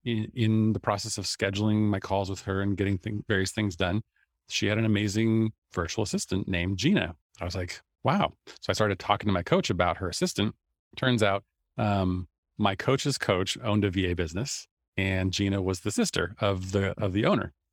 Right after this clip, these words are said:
Long story short, um, I actually started working with Gina, um, when I was, I was a solo practice and I was getting busy.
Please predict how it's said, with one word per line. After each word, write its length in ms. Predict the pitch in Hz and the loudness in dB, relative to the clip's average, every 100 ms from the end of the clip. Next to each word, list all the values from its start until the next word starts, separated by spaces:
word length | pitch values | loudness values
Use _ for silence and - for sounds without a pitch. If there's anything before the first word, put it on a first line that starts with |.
| _ _ - | _ _ -4
Long 140 | 117 | 0
story 260 | 113 117 101 | 2 4 4
short, 400 | - 131 107 - - | 4 2 2 0 -2
um, 340 | 107 98 98 - | 0 0 -2 0
I 60 | 110 | -2
actually 200 | 123 120 | 0 0
started 280 | - 104 | 0 0
working 360 | 101 117 147 107 | 2 0 2 0
with 120 | 95 | 0
Gina, 480 | - 95 92 92 110 - - | -2 -2 -2 -2 -4 -6 -8
um, 340 | 92 90 92 | -4 -2 0
when 100 | 92 | 0
I 80 | 92 | 0
was, 380 | 95 98 - - _ - | 0 -2 -2 -6 _ -6
I 100 | - | -4
was 120 | 113 | -2
a 40 | 113 | 0
solo 220 | 113 104 | 0 2
practice 440 | 104 92 - 185 | 2 0 0 0
and 100 | 107 | 0
I 60 | 95 | 0
was 160 | 95 | 0
getting 220 | - - 101 | -2 -2 0
busy. 380 | 92 87 127 | 0 2 0